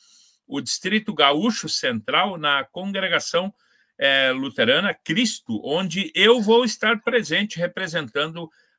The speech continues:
a três L B. No dia vinte e um de oito de agosto, o Noroeste Gaúcho vai ter o seu encontro de leigos, o Distrito Noroeste Gaúcho,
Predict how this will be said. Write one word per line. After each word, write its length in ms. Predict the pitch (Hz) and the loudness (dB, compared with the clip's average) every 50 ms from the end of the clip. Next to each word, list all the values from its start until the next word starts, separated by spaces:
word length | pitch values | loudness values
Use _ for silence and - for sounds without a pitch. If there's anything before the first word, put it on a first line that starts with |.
| _ - | _ 2
a 260 | 135 147 160 160 - _ _ _ - | 4 4 4 4 2 _ _ _ 0
três 440 | 143 147 165 175 165 147 120 117 | 0 2 2 2 0 0 -2 0
L 240 | 139 151 160 156 156 | 2 2 2 2 0
B. 260 | 143 117 101 90 - _ _ _ _ _ _ _ _ | -2 -2 -2 -4 -4 _ _ _ _ _ _ _ _
No 200 | - 190 240 285 | -2 0 0 0
dia 280 | 220 165 196 208 202 180 | 0 2 4 6 6 6
vinte 340 | 185 175 175 170 - - - | 4 2 -4 -4 -6 -6 -4
e 60 | 156 | -4
um 200 | 151 156 151 139 | -4 -4 -4 -6
de 240 | 120 123 175 202 180 | -6 -4 -2 -2 0
oito 640 | 160 165 208 240 254 220 - _ - 127 117 113 107 | 2 4 6 6 6 4 2 _ -6 -4 -2 -2 -2
de 140 | 101 110 - | -2 0 0
agosto, 720 | 107 107 95 107 127 160 214 214 - - - - 135 - - | 0 0 -2 -6 -6 -2 -2 -2 -2 -4 -8 -8 -8 -6 -6
o 160 | 131 135 147 | -8 -8 -8
Noroeste 720 | 147 151 170 190 202 196 170 165 180 190 190 - - 214 | -6 -2 0 0 0 2 2 2 2 0 0 -4 -8 -8
Gaúcho 600 | 175 196 190 180 160 151 180 208 - - - 202 | -4 -2 -2 -2 -2 -2 -4 -4 -4 -6 -8 -4
vai 220 | 180 190 190 185 - | -2 0 -2 -2 -2
ter 200 | - 175 180 185 | -4 -6 -6 -4
o 80 | 180 | -4
seu 240 | - - - 185 190 | -6 -6 -6 -6 -6
encontro 520 | 190 165 - - 156 151 147 - 151 156 | -6 -8 -8 -6 -6 -6 -6 -8 -10 -12
de 120 | 143 175 185 | -10 -8 -4
leigos, 440 | 165 139 151 185 208 185 160 117 110 | -2 0 0 0 0 -4 -8 -8 -6
o 120 | 107 110 | -6 -6
Distrito 640 | 107 - - - - 139 160 190 208 208 - 147 | -8 -10 -12 -8 -8 -4 -2 -2 -4 -4 -6 -8
Noroeste 540 | 127 127 123 120 120 117 117 120 117 - 160 | -6 -4 -2 0 0 2 0 0 -2 -4 -4
Gaúcho, 440 | 147 165 160 165 202 226 220 - | 0 0 0 2 0 -2 -4 -8